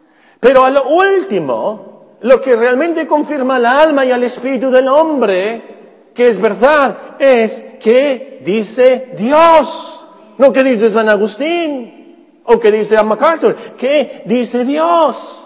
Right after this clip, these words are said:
Y también esto se aplica en el evangelismo básico. La mejor manera de evangelizar es citar la Biblia. ¿Qué dice Dios?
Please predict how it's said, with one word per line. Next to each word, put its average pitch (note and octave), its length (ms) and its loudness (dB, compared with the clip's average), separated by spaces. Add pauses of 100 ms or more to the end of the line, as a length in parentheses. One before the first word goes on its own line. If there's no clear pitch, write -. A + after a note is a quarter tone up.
(340)
Y E3+ 80 -4
también C3+ 280 -4
esto E3 240 -6
se G#3+ 80 -2
aplica F#3 300 0
en E3+ 80 -2
el D#3+ 80 -2
evangelismo C3+ 720 -6
básico. G3+ 560 -4 (360)
La G3 180 0
mejor F#3+ 380 -2
manera D4 240 2
de C4 100 4
evangelizar G#3+ 680 -4
es G#3+ 240 -2
citar G#3+ 300 -6
la A#3 140 -8
Biblia. A#3+ 760 -6
¿Qué A3+ 380 -6
dice A#3+ 460 -4
Dios? A3 880 -8